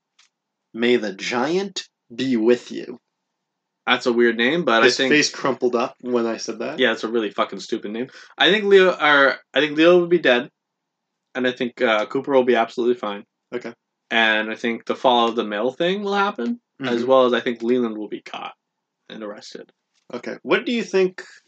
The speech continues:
Speaker 1: the title has to do with it?
Speaker 2: Um, you know, it's David Lynch, so it could be fucking anything, but <laughs> there's probably,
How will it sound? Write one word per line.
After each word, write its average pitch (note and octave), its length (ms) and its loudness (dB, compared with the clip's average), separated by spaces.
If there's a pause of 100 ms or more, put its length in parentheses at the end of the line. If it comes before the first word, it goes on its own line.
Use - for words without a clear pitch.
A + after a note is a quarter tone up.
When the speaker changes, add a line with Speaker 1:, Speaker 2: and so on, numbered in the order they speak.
(500)
Speaker 1:
the B2+ 100 -2
title C3 280 0
has G2+ 140 -8
to - 60 -16
do F2 100 -10
with - 120 -16
it? - 100 -16 (1000)
Speaker 2:
Um, G#3 480 2 (260)
you G3+ 140 -2
know, G#3 240 2
it's F#3 180 -4
David A#3+ 260 -2
Lynch, A#2 380 -4
so C3 300 0 (240)
it - 160 -2
could A3+ 100 0
be F3+ 80 -4
fucking A#2+ 380 -2
anything, A2 420 -8
but A2+ 160 -2 (140)
<laughs> - 800 -4
there's F#3+ 320 4
probably, F#3+ 720 4